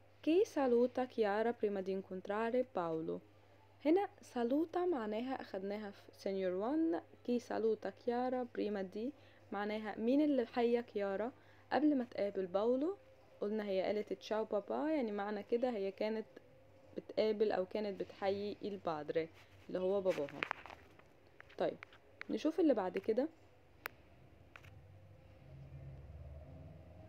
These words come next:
"Dove pensa Paolo di trovare Dino؟" بيسألك هنا باولو بيفكر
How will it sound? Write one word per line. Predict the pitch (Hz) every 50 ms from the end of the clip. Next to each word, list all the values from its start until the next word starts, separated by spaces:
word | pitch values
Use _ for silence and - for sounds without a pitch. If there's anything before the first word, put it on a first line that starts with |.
| - - - - - - - - - - - - - - - - - - -
"Dove | 226 214 277 311 330 339 359 349 - -
pensa | - 233 220 220 226 220 - - 247 247 262 - - - - - 202
Paolo | 208 214 220 220 220 220 226
di | 196 208 202 -
trovare | - 190 190 180 185 196 190 190 190 196 196 202 202 196 180
Dino؟" | 196 190 160 151 151 156 165 - - - - - - - - - - - - - - - - - - - - - - - - - - - - -
بيسألك | 214 247 240 - - - 294 311 320 311 - - 220
هنا | 208 185 185 190 - - - - - - - - - - - -
باولو | 226 277 294 285 285 285 302 277 - -
بيفكر | 220 208 240 240 - - 359 370 - - - 359 349 339